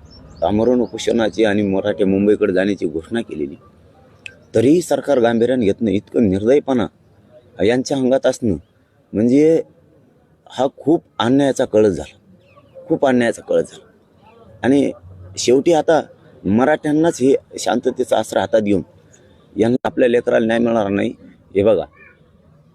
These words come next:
मी लढायला आणि मरायला कधीच भेट नाही आणि भेटणार सुद्धा नाही. पण मला एक, अ, वाईट वाटतं की इतका निर्दयपणा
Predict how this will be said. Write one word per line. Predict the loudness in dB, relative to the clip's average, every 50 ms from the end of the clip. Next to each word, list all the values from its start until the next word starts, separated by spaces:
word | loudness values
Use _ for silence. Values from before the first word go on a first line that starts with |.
| _ _ -8 -4
मी | -2 0 2 2 2 2 0 -2 -4 -8 _ _ -20 _ _ _ _ _ _ _ _ -8
लढायला | -4 -2 -2 0 2 0 2 2 0
आणि | 0 0 -2
मरायला | -2 0 0 0 0 -2
कधीच | -2 -2 -2 -2 -2 -4 -4
भेट | -8 -8 -10 -12
नाही | -20 _ _ _ _ _ -20 -20 _ _ _ _ -4
आणि | -2 0 0
भेटणार | 0 0 0 0 -2
सुद्धा | -4 -4 -6 -8 -8 -8
नाही. | -12 -14 -16 _ _ _ _ _ _ _ _ -20 -20 _ _ _ _ _ _ _ _ _ _ _ _ _ _ _ _ _ _ _ _ _ _ -2
पण | 0 2
मला | 2 2 2 2
एक, | 4 2 2 0 _ _ 0 2
अ, | 2 4 4 4 2 2
वाईट | 2 2 2 2 2 2 0 -2
वाटतं | -4 -4 _ -10 -16 -16 _ _ _ _ _ _ _ _ _ _ _ _ _ -20 -20 _ -10 -2
की | 0 0 0 0
इतका | -2 -4 -2 -2 0 0
निर्दयपणा | 0 0 -2 -2 0 0 2 2 2 0 -2 -4 -4